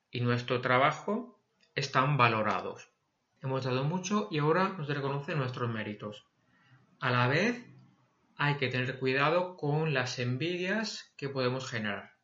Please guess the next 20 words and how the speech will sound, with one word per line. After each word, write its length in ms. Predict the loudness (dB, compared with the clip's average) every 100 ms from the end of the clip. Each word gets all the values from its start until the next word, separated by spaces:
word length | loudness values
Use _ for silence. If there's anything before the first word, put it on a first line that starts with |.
| _ _ _ _ _ _ _ _ _ _ _ _ _ _ _ _ _ _ _
El 100 | -4
tema 240 | -2 0
de 100 | 2
las 100 | 2
luchas 400 | 2 2 0 0
vuelve 500 | 0 0 0 -2 -2
con 160 | -2 0
el 120 | 0
siete 320 | -2 -2 0
de 140 | 0 2
bastos, 680 | 0 -4 -8 -12 -14 -18 _
pero 260 | -4 0 -2
aquí 560 | -2 0 0 0 -10 _ -8
nos 340 | -4 -4 -4
sentimos 680 | -2 -4 -4 -4 0 0 0 -2
solos 540 | 2 2 4 2 0 -8 _ _ _ _
contra 540 | -4 -4 -2 -2 0
todos 220 | 0 0
los 120 | 0 0
demás 380 | 0 -2 -6